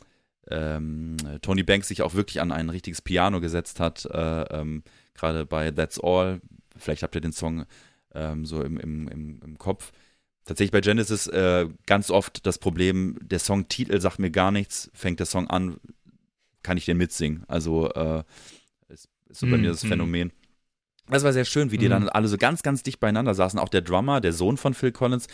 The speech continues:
Speaker 1: Nicholas Collins, ähm, hat sich dann von seinem Drumkit entfernt und hat dann ein ganz, ganz kleines Drumkit mit,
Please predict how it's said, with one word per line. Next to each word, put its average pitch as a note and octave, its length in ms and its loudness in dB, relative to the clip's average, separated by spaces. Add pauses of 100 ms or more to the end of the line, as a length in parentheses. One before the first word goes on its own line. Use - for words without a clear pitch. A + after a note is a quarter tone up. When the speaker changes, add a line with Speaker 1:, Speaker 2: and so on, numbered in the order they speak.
(140)
Speaker 1:
Nicholas A#2+ 460 2
Collins, A2+ 400 2 (420)
ähm, F2+ 360 2
hat G#2 120 0
sich G#2 80 -4
dann G2 140 0
von G2+ 160 2
seinem F#2+ 200 2
Drumkit G#2 480 0
entfernt G#2+ 440 0
und G2 100 -2
hat G2+ 140 -4
dann F#2+ 140 0
ein F#2 280 0 (200)
ganz, G#2 200 0
ganz G#2+ 180 0
kleines G#2+ 320 2
Drumkit F#2 380 2
mit, F#2 240 -2